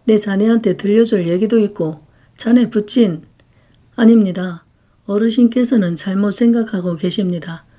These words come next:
저는 다만 김아무개라는 그 어른의 이름만 알고 있을 뿐입니다. 진정인가?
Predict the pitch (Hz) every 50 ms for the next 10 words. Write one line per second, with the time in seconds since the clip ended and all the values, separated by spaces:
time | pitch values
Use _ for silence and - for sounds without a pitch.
0 | _ _ _ _ - 233 233 240 233 208 175 - 190 202 214 208 190 175 160 -
1 | 220 208 190 165 165 175 185 190 202 214 208 214 214 190 170 165 156 - 214 196
2 | 170 160 180 190 214 214 214 190 170 175 180 202 208 208 196 180 165 160 165 170
3 | 180 180 180 180 - 196 170 - - 214 233 247 220 185 165 156 - 147 156 160
4 | - _ _ _ _ _ _ _ _ _ _ _ _ _ _ _ - - 165 165
5 | 165 180 214 226 226 226 226 226 220 226 240 247 240 -